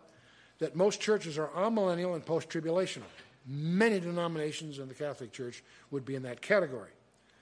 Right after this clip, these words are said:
People who are regarded as biblical fundamentalists are typically premillennial and pre-tribulational.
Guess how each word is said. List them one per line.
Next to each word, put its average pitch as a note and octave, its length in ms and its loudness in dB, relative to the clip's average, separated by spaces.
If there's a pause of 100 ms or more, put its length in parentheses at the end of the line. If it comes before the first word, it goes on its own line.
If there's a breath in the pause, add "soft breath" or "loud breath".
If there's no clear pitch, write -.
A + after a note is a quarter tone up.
(760 loud breath)
People G#3+ 260 0
who F3+ 60 2
are F3+ 100 4
regarded E3+ 400 2
as D3 80 -6
biblical D#3+ 600 -2
fundamentalists F3 880 0 (120)
are C3 60 -10
typically D3+ 400 -4
premillennial F3+ 680 2
and E3 120 -4
pre-tribulational. E3+ 720 0